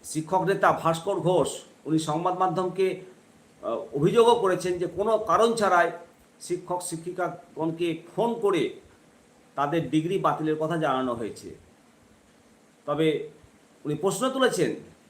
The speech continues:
যে সরকারের নির্দেশেই ওনারা গেছেন ট্রেনিংয়ে।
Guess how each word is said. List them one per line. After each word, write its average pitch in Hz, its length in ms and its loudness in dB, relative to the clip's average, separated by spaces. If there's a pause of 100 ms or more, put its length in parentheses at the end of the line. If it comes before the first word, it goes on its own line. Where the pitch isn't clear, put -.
(880)
যে 160 200 0 (520)
সরকারের 175 680 0
নির্দেশেই 185 680 2 (1160)
ওনারা 175 260 6
গেছেন 208 480 2 (480)
ট্রেনিংয়ে। 180 460 0